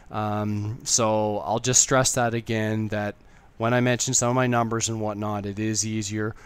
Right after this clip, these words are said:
for me because I am a male teacher and there aren't very many.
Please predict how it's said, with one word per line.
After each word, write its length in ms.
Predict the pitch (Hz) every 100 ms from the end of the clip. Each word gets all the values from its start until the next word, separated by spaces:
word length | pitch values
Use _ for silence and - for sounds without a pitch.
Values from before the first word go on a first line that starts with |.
| - -
for 300 | - 156 170
me 200 | 165 165
because 680 | 151 127 - 117 113 110 -
I 180 | 104 107
am 120 | 104
a 60 | 104
male 240 | 104 101
teacher 480 | - 107 - 101 98
and 180 | 101 98
there 80 | 95
aren't 220 | 95 -
very 180 | 101 117
many. 300 | 180 113